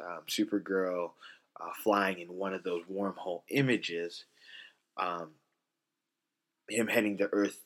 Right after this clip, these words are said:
you know, whatever Earth number they're gonna call it. Um, so what they're saying is, obviously,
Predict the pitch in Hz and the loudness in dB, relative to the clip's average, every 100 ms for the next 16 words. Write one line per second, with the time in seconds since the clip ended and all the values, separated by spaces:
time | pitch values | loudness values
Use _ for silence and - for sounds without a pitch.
0 | _ 101 90 87 87 85 76 98 104 104 | _ -6 -4 -4 -6 -10 -16 0 6 6
1 | 101 95 98 101 95 - 92 90 90 90 | 6 4 4 6 4 0 -6 -2 -2 0
2 | 87 - - 110 92 85 104 - _ - | -2 -2 0 4 6 4 0 -6 _ -20
3 | - - - - 95 95 92 90 87 85 | -18 -18 -14 -2 2 2 2 2 0 -2
4 | 82 _ _ _ _ _ _ _ _ _ | -8 _ _ _ _ _ _ _ _ _
5 | _ _ _ _ - - 127 110 110 117 | _ _ _ _ -2 6 8 8 10 8
6 | 110 104 123 110 104 98 95 92 98 101 | 8 6 10 10 8 4 2 6 6 6
7 | - 98 95 92 | 2 2 4 2